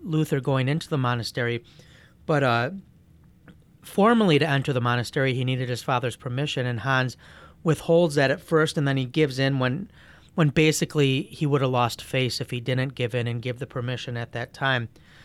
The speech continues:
But yeah, it's, it's, maybe, let me jump ahead and then we'll get back to the Mass. It's after Luther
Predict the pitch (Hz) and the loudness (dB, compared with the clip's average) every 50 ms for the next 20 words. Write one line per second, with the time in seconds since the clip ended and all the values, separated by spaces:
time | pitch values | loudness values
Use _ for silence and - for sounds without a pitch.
0 | - - - - - - - - - - 202 196 196 220 202 151 139 - - - | -20 -20 -20 -20 -20 -20 -20 -10 -2 0 4 4 6 6 6 4 2 0 -2 -2
1 | 196 170 147 - - - - - _ _ - - - - - - - - - - | 0 0 0 0 -4 -6 -6 -10 _ _ -20 -20 -20 -20 -18 -18 -18 -20 -20 -20
2 | - - 233 - - - - - 320 190 160 160 160 160 156 151 156 220 226 - | -20 -18 -16 -16 -18 -18 -18 -6 0 2 2 4 4 4 4 2 2 -2 -6 -10
3 | - - 175 165 170 175 165 143 175 147 147 156 131 143 147 139 139 135 135 131 | -8 -2 0 2 2 2 2 2 2 0 2 0 0 0 0 0 0 0 0 0
4 | 131 131 120 139 127 - 131 120 - - - 131 123 135 143 143 127 123 - - | 0 -2 -2 -4 -4 -2 -2 -2 -4 -4 -8 -6 -2 0 0 2 0 0 -2 -8
5 | - - - - - - - - - - - - - 170 - - 247 202 202 208 | -18 -20 -20 -20 -20 -20 -20 -20 -20 -20 -8 -2 0 0 2 4 4 4 4 4
6 | - - 180 147 135 151 160 170 - - 165 139 131 127 127 147 | 2 2 0 2 4 4 4 4 4 2 2 4 4 4 2 0